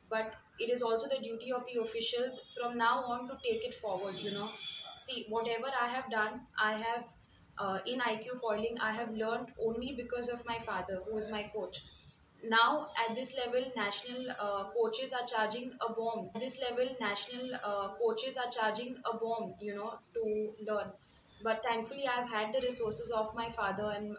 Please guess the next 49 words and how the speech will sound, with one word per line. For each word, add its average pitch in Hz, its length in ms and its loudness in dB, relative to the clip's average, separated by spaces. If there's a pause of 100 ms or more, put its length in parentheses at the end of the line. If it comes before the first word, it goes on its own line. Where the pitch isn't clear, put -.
uh, 190 200 0
my 196 240 -2
brother 202 340 -2
also. 202 420 -4 (180)
That 214 220 6
is 254 120 -2
how 254 140 2
I 247 100 4
was 240 180 0
able 220 200 -2
to 226 220 -2
learn. 202 180 -2 (360)
Mo-, 220 300 -6
and 220 200 0
now 233 340 4
this 269 200 -2
new 254 200 -4
sport 240 360 -2
that 233 120 0
is 233 100 -2
I 196 160 0
Q 247 240 -10
foiling, 214 460 -2 (320)
it 240 100 -6
is 285 200 -2
so 285 260 2
technical 247 420 -2
and 226 120 -4
there 226 80 -2
are 233 60 -2
so 233 180 -2
many 254 200 -4
new 247 200 -4
things 240 260 -4
to 226 140 -2
learn. 214 180 0 (420)
And 226 120 -2
over 226 240 4
the, 269 100 4 (200)
this 247 220 -2
last 220 420 2
year, 240 120 0
I 226 140 4
have 233 160 0
learned 226 260 -2
it 262 80 -4
all 233 220 4
by 240 140 2
myself. 240 500 -4